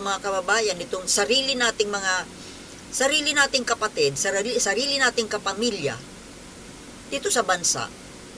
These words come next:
Eh, siya ang nagtutulak sa mga, nagpapasipsip, nagpapasiphon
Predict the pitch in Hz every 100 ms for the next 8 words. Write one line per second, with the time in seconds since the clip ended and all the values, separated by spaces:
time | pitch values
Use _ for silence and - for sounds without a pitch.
0 | - - - - - - - - - -
1 | - - - 320 - 311 302 302 - 294
2 | 285 285 269 269 - 269 247 247 233 -
3 | - - - - - - - - - -
4 | - 240 247 - 196 - - 269 185 -
5 | 247 202 - - - - - - - -
6 | - - - - - - - - - -
7 | - 233 285 269 269 - 262 269 269 -
8 | 269 208